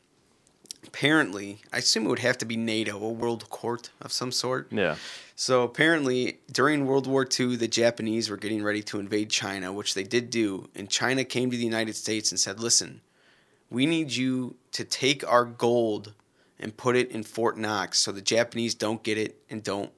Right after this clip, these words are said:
Speaker 1: increase the size of their army and do all this stuff." So the United States, being the kind, caring people that we are, said, "Sure, we'll hold on to your gold for ya.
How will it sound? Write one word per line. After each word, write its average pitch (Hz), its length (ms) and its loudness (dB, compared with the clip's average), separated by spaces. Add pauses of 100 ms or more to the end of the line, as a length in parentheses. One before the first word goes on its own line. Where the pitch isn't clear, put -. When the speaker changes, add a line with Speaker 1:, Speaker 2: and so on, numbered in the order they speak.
(220)
Speaker 1:
increase 113 440 -2
the - 120 -2
size 104 320 2
of 120 40 -8
their 107 180 -4
army 110 580 0
and 101 120 -6
do 117 160 -4
all 107 160 2
this 110 160 0
stuff." - 460 0 (800)
So - 160 -4
the 110 60 -2
United 120 280 -2
States, 120 300 0
being 120 180 -4
the 113 80 -6
kind, 117 420 2
caring 113 300 -2
people 123 300 -4
that 110 160 0
we 120 140 0
are, 123 120 4
said, 127 280 2
"Sure, 165 260 6
we'll 143 180 2
hold 147 220 4
on 143 180 6
to 143 60 0
your 143 80 4
gold 147 340 4
for 151 280 2
ya. 117 180 2